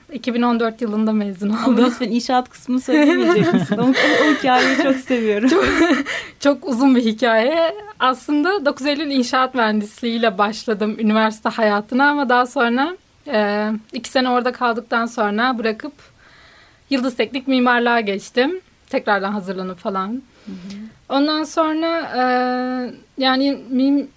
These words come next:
Speaker 1: mimarlığı bitirdim. Aslında seviyorum da mimarlığı, hala seviyorum. Ama işte Türkiye'deki mimarlık yapma biçiminde biraz böyle tereddütte kaldığım için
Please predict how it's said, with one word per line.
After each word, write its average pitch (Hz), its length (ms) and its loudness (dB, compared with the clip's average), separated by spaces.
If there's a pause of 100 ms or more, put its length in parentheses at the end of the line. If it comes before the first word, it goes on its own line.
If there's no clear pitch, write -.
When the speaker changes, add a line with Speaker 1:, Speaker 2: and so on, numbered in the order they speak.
(220)
Speaker 1:
mimarlığı 294 680 0
bitirdim. 320 480 -2 (840)
Aslında 311 420 -2
seviyorum 277 520 0
da 208 40 0
mimarlığı, 196 460 -2
hala 240 420 -2
seviyorum. 214 640 -4 (800)
Ama 320 280 0 (200)
işte 311 220 -8
Türkiye'deki 320 540 -6
mimarlık 311 460 -4
yapma 285 300 -2
biçiminde 285 480 -2
biraz 277 520 -2
böyle 240 420 0
tereddütte 254 560 -2
kaldığım 262 520 0
için 330 420 -6